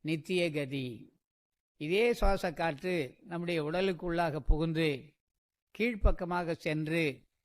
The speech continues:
மலஜலங்களை அப்புறப்படுத்தி கொண்டிருக்கிற மிக அற்புதமான செயலையும் உணவை செரிக்க வைப்பவும் உணவிலிருந்து சத்தை பிரிக்கவும் செய்கின்ற காரியத்தை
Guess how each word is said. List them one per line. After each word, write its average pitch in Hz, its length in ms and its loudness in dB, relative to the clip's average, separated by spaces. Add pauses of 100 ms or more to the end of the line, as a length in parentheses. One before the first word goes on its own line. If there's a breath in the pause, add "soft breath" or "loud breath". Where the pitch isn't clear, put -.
(200)
மலஜலங்களை 175 720 -2
அப்புறப்படுத்தி 170 520 2
கொண்டிருக்கிற 165 680 -4 (500)
மிக 151 280 0
அற்புதமான 180 580 -2
செயலையும் 165 720 0
உணவை 170 560 0
செரிக்க 175 380 -2
வைப்பவும் 165 480 4 (520)
உணவிலிருந்து 180 560 0
சத்தை 160 420 -2
பிரிக்கவும் 185 560 8
செய்கின்ற 165 400 -2
காரியத்தை 175 800 -2